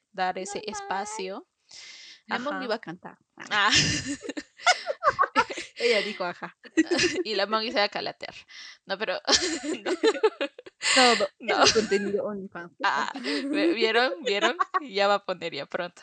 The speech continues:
Speaker 1: Pronto, contenido extra.
Speaker 2: Claro. Nuestro otro, este, como recursos, otros recursos. Dios.
Speaker 1: Claro.
Speaker 2: La recesión está terrible.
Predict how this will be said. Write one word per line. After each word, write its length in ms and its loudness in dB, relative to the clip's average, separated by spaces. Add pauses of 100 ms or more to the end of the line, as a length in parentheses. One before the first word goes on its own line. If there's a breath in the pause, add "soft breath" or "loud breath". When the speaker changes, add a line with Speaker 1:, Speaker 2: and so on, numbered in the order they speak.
(140)
Speaker 1:
Pronto, 560 -6
contenido 460 -8
extra. 420 -14
Speaker 2:
Claro. 1080 -4 (300)
Nuestro 720 -2
otro, 340 -6
este, 640 -10
como 300 -6
recursos, 560 -8
otros 200 -10
recursos. 380 -16 (100)
Dios. 100 -18
Speaker 1:
Claro. 520 -4 (400 loud breath)
Speaker 2:
La 140 -4
recesión 420 -6
está 200 -12
terrible. 340 -14